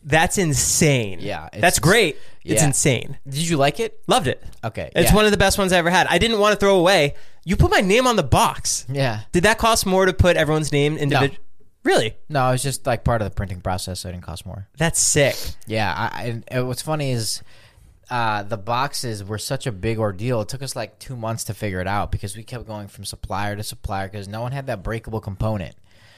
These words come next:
Speaker 2: You know, like, the, the breakable glass. And
Speaker 1: Yeah.
Speaker 2: we were like, "We need that. We need, like, that's what makes the entire box." So, yeah.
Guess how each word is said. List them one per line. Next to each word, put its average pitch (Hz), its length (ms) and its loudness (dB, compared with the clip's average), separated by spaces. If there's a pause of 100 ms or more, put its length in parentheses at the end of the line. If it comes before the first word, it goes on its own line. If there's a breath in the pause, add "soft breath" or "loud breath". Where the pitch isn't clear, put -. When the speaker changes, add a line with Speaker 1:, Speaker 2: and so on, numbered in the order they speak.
(320 soft breath)
Speaker 2:
You 104 100 -8
know, 107 200 0
like, 95 220 -4
the, 87 440 -2
the 92 80 -10
breakable 104 360 -2
glass. 90 440 -4
And - 100 -14
Speaker 1:
Yeah. 139 180 4
Speaker 2:
we 104 60 -6
were 101 100 -2
like, 92 180 -4 (200)
"We 107 160 -6
need 101 220 -6
that. - 220 -8 (100)
We 107 140 -4
need, 104 260 -4
like, 90 180 -6
that's 110 240 -2
what 120 140 -4
makes 107 240 -4
the 104 120 -2
entire 95 320 -2
box." 87 520 -6 (800 soft breath)
So, 90 560 -6 (140)
yeah. 80 280 -8